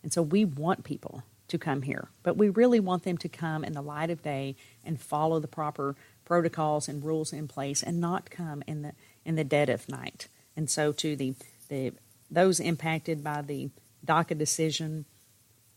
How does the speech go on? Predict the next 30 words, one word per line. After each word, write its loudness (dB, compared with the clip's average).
we, 2
I 8
want 0
them 0
to -8
know, -4
per-, -8
here 0
in 2
Arkansas 2
and -4
across -8
the -8
U -4
S, -6
that -8
we 4
want 0
you -2
to 0
become -2
U 0
S 2
citizens, -4
and -8
we, -6
we -2
want -6
to -6
have -6